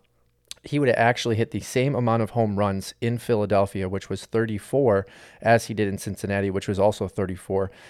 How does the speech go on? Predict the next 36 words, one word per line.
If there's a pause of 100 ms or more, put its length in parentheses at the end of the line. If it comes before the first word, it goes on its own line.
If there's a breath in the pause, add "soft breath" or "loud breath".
(120)
In
contrast,
h-,
sad,
say
he
signed
with
the
Texas
Rangers,
he
would
have
hit
twenty-three
home
runs. (360 soft breath)
Say
he
goes
over
and, (120)
uh,
goes
to
Colorado,
he
would
have
actually
only
had
fourteen
home
runs.